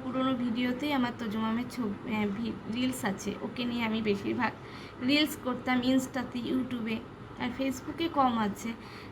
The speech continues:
যাই হোক, তোজো মামের চলে যাওয়াটা না কিছুতেই মানতে পারি না। বিশেষ করে আমাদের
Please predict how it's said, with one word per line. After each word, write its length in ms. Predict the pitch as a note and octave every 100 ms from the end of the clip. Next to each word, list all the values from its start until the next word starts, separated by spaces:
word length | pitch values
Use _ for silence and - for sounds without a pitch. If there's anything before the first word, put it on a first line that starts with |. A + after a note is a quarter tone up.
| C4+
যাই 340 | B3+ C#4+ D#4 D#4+
হোক, 140 | C#4+ C#4+
তোজো 200 | D4 D#4
মামের 260 | E4 E4+
চলে 240 | E4 D4 D4+
যাওয়াটা 280 | D#4+ D#4 E4
না 80 |
কিছুতেই 500 | D4+ C#4 B3+ D4 D4+
মানতে 400 | D4 A#3 A3 G3+
পারি 240 | A#3 A#3 G#3+
না। 120 | A3
বিশেষ 360 | A3 B3 D#4 -
করে 260 | D#4+ - -
আমাদের 380 | - C4+ C#4+ D4+